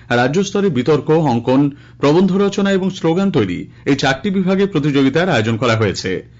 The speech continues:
আগামীকাল ভাষা ভবনে বিজয়ীদের পুরস্কৃত করা হবে বলে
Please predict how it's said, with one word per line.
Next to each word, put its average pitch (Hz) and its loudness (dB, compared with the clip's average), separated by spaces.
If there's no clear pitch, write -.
আগামীকাল 113 0
ভাষা 110 -2
ভবনে 156 0
বিজয়ীদের 120 0
পুরস্কৃত 120 -4
করা 110 -2
হবে 104 -2
বলে 143 0